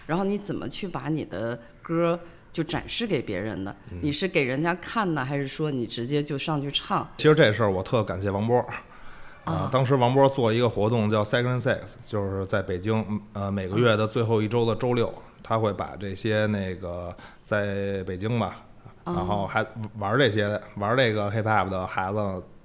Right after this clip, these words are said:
Speaker 2: 就是
Speaker 1: 都集中在一起。
Speaker 2: 集中在一起。
Speaker 1: 嗯，嗯。
Speaker 2: 然后，呃，当时他有一个投稿的这么一个，可以把你自己的作品发到他的邮箱。
Speaker 1: 哦。
Speaker 2: 啊，然后我当时我就特不自信嘛，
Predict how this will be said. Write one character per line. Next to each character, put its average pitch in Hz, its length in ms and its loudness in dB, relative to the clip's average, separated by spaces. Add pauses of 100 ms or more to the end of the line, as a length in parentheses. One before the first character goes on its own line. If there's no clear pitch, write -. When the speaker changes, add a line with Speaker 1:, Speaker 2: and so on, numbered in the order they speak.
(160)
Speaker 2:
就 95 160 -6
是 90 300 -6
Speaker 1:
都 160 80 -2 (140)
集 151 160 -4
中 170 200 0
在 160 120 -2
一 - 20 -2
起。 135 60 0
Speaker 2:
集 110 60 2
中 120 180 2
在 101 160 4
一 95 60 -4
起。 95 180 -10 (100)
Speaker 1:
嗯， 151 120 -6
嗯。 107 160 -6 (160)
Speaker 2:
然 117 180 0
后， 101 500 2 (640)
呃， 98 460 -2
当 131 240 0
时 123 180 0
他 127 140 0
有 80 120 0
一 98 200 -6
个 95 680 0
投 127 200 -2
稿 151 120 0 (200)
的 85 80 -12
这 101 100 -6
么 95 80 -4
一 82 100 -12
个， - 120 -14 (100)
可 - 140 -4
以 131 80 2
把 120 160 2
你 117 100 0
自 113 180 -4
己 95 60 -2
的 92 60 -8
作 110 180 -2
品 87 180 -6
发 127 220 2
到 110 160 4
他 120 80 0
的 123 60 2
邮 110 120 -2
箱。 139 240 -2 (600)
Speaker 1:
哦。 247 420 -8
Speaker 2:
啊， 90 300 -4
然 113 100 -2
后 127 220 4
我 90 200 -2
当 180 300 6
时 123 80 0 (220)
我 95 200 -4
就 123 120 2
特 151 160 2
不 160 100 0
自 175 160 4
信 175 160 6
嘛， 92 120 -2